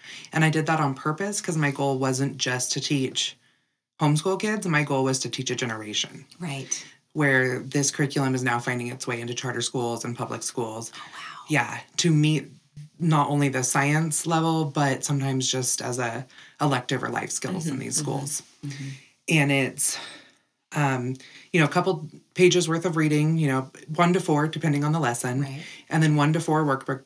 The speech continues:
Speaker 1: pages. There's, you know, the regular sitting down, working through your vocabulary words. It's super important to be able to use proper vernacular so that when you're working with suppliers or your vet,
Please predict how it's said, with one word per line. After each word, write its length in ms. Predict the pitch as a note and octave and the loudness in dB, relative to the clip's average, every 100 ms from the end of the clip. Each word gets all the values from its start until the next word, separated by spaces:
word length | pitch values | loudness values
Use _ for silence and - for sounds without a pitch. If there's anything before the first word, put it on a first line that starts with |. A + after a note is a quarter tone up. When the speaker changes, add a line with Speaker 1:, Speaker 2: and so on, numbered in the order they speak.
| _ | _
Speaker 1:
pages. 560 | C#3+ B2+ B2 C3 D3 - _ _ _ _ _ _ _ _ - - | -2 0 0 -2 -4 -8 _ _ _ _ _ _ _ _ -10 2
There's, 260 | D3 C3+ | 2 2
you 80 | D3 | 2
know, 280 | C3 B2 B2+ - | 0 0 -2 -4
the 80 | C#3 | 0
regular 320 | C#3+ C#3 D3 | 2 2 2
sitting 240 | D3 D#3 D#3 | 2 4 4
down, 220 | D3+ D#3 | 4 4
working 240 | C3 D#3 | 2 0
through 100 | E3 | 0
your 80 | F3 | 0
vocabulary 580 | F3+ F3+ D3+ D#3 D3+ C#3+ | 0 0 0 2 0 2
words. 360 | D3 D3 C#3+ | 2 0 0
It's 120 | C3 - | -2 -2
super 260 | C3 C#3 | -2 0
important 520 | D3+ D#3 C3 C#3+ C#3+ | 2 4 2 0 -2
to 60 | C#3 | -2
be 100 | C#3 | -2
able 220 | C3 C3+ | -2 -4
to 400 | C3 D3+ C#3 B2+ - - - - | -2 0 0 -2 -6 -18 -16 -2
use 180 | E3 D3+ | 2 2
proper 300 | - C3+ C#3 | 2 2 2
vernacular 640 | C3 C#3+ E3+ F3+ E3 E3 | 2 4 2 2 2 2
so 140 | D#3+ C#3+ | 2 0
that 120 | C3+ | 0
when 80 | C#3 | 0
you're 140 | C3 | 0
working 300 | B2+ B2+ B2+ | -2 -2 -2
with 300 | B2 A#2 - - - - - | -2 -4 -6 -18 -20 -20 -6
suppliers 640 | - - F3 E3+ E3 E3 D3 | -2 0 2 4 4 2 2
or 60 | |
your 160 | B2 B2 | -2 0
vet, 400 | D3+ D#3+ E3 | 2 4 2